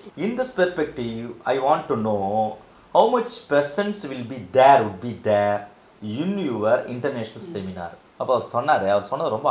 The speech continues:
ஆச்சரியமா இருந்தது. அவர் சொன்னது, இருபதுல இருந்து இருபத்தஞ்சு பேர் தான் இருப்பாங்க.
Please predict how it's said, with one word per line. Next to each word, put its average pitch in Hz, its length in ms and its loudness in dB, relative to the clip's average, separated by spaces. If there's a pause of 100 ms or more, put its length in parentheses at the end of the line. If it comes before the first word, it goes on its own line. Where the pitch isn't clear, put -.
(100)
ஆச்சரியமா 120 520 -4
இருந்தது. 92 320 -8
அவர் 98 180 -12
சொன்னது, 92 280 -10 (480)
இருபதுல 175 440 2
இருந்து 147 260 -6
இருபத்தஞ்சு 98 460 -4
பேர் 87 180 -12
தான் 107 100 -14
இருப்பாங்க. - 260 -20